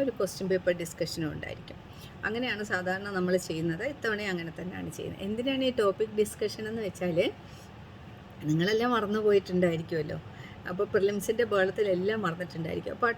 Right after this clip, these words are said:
ടോപ്പിക് ഒന്ന് റിവൈസ് ചെയ്തിട്ട് നിങ്ങളൊന്ന് ഓർമ്മിപ്പിക്കാൻ വേണ്ടിയിട്ടാണ് ആ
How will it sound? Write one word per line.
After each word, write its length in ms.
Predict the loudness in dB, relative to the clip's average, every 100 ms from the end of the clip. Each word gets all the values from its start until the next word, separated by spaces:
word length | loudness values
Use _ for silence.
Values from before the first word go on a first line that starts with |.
| 4
ടോപ്പിക് 360 | 4 2 0 0
ഒന്ന് 120 | 2 2
റിവൈസ് 420 | 4 4 2 0 0
ചെയ്തിട്ട് 520 | 2 0 -2 -2 0
നിങ്ങളൊന്ന് 380 | 0 2 2 2 2
ഓർമ്മിപ്പിക്കാൻ 500 | 2 0 -2 0 0
വേണ്ടിയിട്ടാണ് 480 | -2 -6 -10 -10 -10 -14 -16 -16 -16 -12
ആ 40 | -6